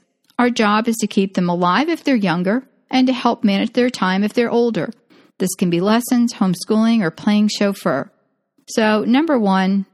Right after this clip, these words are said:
we have kids that we need to watch. Number two, eat. Food needs to be purchased, prepared, and cleaned up.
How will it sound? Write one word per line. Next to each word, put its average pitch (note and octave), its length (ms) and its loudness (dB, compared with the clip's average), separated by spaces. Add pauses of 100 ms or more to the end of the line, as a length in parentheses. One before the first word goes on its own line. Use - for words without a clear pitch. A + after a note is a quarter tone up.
(200)
we G3+ 140 2
have F#3+ 160 -2
kids G#3 320 0
that G#3+ 120 -2
we G3+ 120 2
need F#3 240 0
to F3+ 100 -2
watch. D#3+ 540 -4 (440)
Number F3+ 280 0
two, C#4 400 0 (320)
eat. C4+ 400 -2 (520)
Food D#4 380 0
needs B3+ 200 0
to F3+ 100 -2
be E3+ 100 0
purchased, B3+ 580 -2
prepared, G3+ 680 -2
and G#3 320 0
cleaned G3 460 -2 (100)
up. - 320 -6